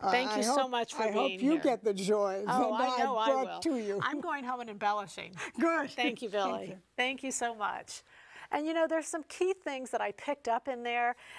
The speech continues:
Speaker 2: and I think one of them is time to play and the joy, and those are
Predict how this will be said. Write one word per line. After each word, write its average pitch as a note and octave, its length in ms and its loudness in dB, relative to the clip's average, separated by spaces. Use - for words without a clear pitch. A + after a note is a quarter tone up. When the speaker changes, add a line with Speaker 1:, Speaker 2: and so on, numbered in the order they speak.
Speaker 2:
and D4 140 8
I D#4 80 2
think F4+ 220 -2
one D4+ 160 2
of D#4+ 100 -2
them G#3+ 220 0
is G#3 240 -8
time D4+ 280 0
to F4+ 120 -6
play - 560 -2
and A#3+ 140 -2
the B3 80 0
joy, A3 680 0
and A#3 200 -6
those D#4 220 2
are F4+ 100 -2